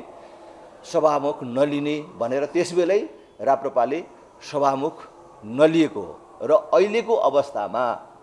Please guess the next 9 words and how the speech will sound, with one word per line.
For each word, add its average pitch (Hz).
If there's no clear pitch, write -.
सभामुख 208
त्यहाँ 175
त्यसै 175
फालाफाल 143
अवस्थामा 113
छ, 131
सबैलाई 110
थाहा 92
छ। -